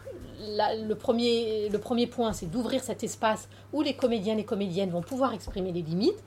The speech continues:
parce que cet espace, il n'existe jamais, euh, quand je suis pas là. Même, euh, les réalisateurs qui me disent, « Ah, mais si, si », non, en fait, que je me rends compte qu'ils ont pas du tout, euh, ouvert cet espace, euh, et qu'en plus, ils ne peuvent pas parce que, euh, ils ont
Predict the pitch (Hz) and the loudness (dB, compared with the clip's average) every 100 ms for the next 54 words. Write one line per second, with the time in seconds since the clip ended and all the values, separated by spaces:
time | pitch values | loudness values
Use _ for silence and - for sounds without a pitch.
0 | - - - - 202 226 - 240 233 196 | -20 -16 -14 -6 -6 -6 -2 -2 0 -2
1 | 180 165 - 185 160 214 214 202 - - | -2 -4 -4 -4 0 2 2 -2 -10 -20
2 | - 185 175 170 170 165 170 165 202 - | -4 0 2 4 2 2 -2 -4 -8 -8
3 | 170 190 190 359 - - - 202 233 214 | 0 4 4 4 0 -20 -6 0 2 2
4 | 202 208 202 196 185 202 196 196 247 233 | 2 0 0 0 0 0 -2 -2 -4 -4
5 | 208 226 269 262 - 240 269 240 185 226 | -4 0 0 -2 -4 -10 -8 -4 -2 -2
6 | - 214 - 170 175 175 180 233 - 185 | -4 -10 -8 -4 -2 -2 -4 -6 -8 -8
7 | 170 214 202 - 208 196 175 202 190 - | -6 -6 -6 -12 -6 -2 -2 -4 -8 -6
8 | 180 202 - 285 - - - - - - | -8 -8 -4 -4 -4 -16 -20 -18 -18 -18
9 | - - 214 202 185 185 190 202 208 - | -14 -2 2 4 4 4 4 0 -6 -6
10 | 240 - 160 208 180 - 208 202 165 - | -8 -8 -8 -6 -4 2 2 2 -8 -6
11 | 180 175 165 160 156 160 - 185 180 185 | -2 0 0 -4 -6 -8 -8 -6 -6 -6
12 | 180 | -6